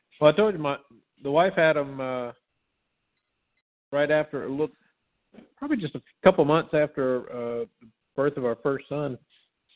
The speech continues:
our first child, and, uh, she said this was worse. I mean, when she went through kidney stones, I mean, it was,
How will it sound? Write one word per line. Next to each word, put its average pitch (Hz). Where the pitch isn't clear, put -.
our 117
first 139
child, 135
and, 117
uh, 113
she 151
said 196
this 170
was 135
worse. 135
I 131
mean, 123
when 120
she 135
went 131
through 127
kidney 131
stones, 110
I 117
mean, 117
it 139
was, 117